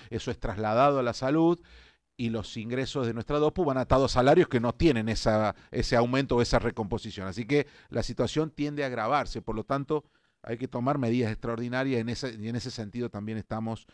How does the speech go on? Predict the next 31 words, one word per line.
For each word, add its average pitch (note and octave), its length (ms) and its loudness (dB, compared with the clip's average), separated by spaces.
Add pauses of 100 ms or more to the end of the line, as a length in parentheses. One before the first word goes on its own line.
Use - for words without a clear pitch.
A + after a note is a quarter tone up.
(160)
desde A2 240 2
la A2 60 2
universidad G#2+ 360 0
siguiéndolo B2+ 460 -6
muy B2 180 -4
de A2+ 60 -2
cerca A#2+ 340 -4
para G#2+ 300 -4
no B2 160 -4
tener, B2+ 460 -2 (420)
eh, G2+ 240 -10
ningún A#2 260 -6
corte C3+ 320 2
de A#2 80 0
servicio, D3 680 -4
ninguna A2+ 420 -2
suspensión B2 500 -4
de C3+ 60 -12
servicio, C#3+ 720 -4 (300)
y A2 120 -4
bueno, G#2+ 180 -2
la G2+ 80 -6
universidad G#2 420 -6
va B2 40 -4
a G#2 40 -6
estar A2+ 180 -6
bien A2 220 -4
cerca A2 280 -6
con G#2 160 -8
esa G2+ 160 -10
situación. - 540 -12